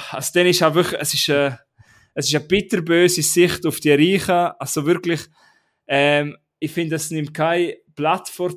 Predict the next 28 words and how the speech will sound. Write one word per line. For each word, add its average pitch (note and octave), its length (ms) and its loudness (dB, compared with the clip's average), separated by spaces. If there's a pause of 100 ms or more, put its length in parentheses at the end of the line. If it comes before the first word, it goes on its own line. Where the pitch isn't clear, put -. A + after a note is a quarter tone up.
also D#3 200 -10
es D3+ 140 -12
tut E3 200 -6
wirklich F3+ 360 -4
unschön F3 640 -4
zeigen, E3 480 -2
die D3+ 80 -4
ganze D#3+ 340 0
Angewohnheit, D#3+ 640 2
die D3 180 0
die D3+ 140 2
Reichen D#3 220 -2
haben, D3 200 -4
zum D3 160 -10
Beispiel D3+ 300 -4
irgendwie, D3+ 360 0 (480)
das - 300 -14
Krasse, D#3+ 580 2 (120)
die D3 200 -2
zweite D#3 340 2
Story D#3+ 240 2
fängt D3+ 220 -2
irgendwie D3 240 -2
an, D3 140 2
dass C3+ 120 -8
ein C#3+ 80 0 (300)
riesen E3 280 4
Helikopter, F3 840 2